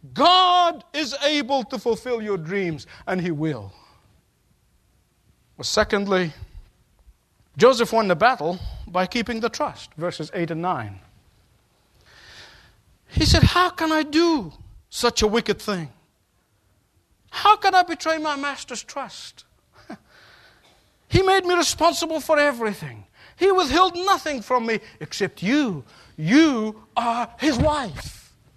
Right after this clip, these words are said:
What loyalty. What sensitivity. What trusteeship. You know, this is a principle.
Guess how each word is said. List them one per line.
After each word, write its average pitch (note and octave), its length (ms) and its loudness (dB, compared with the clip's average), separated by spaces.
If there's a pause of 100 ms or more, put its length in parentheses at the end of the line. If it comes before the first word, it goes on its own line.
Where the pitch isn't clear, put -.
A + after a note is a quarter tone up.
(760)
What C#4+ 240 -10
loyalty. G3+ 720 -6 (1120)
What D#4 240 -2
sensitivity. D#3 960 -2 (640)
What F#4 400 0
trusteeship. - 1160 -2 (1500)
You G#3+ 80 -6
know, B3+ 160 2
this A#3+ 220 -2
is G3+ 160 -2
a F#3+ 40 0
principle. D3 600 -4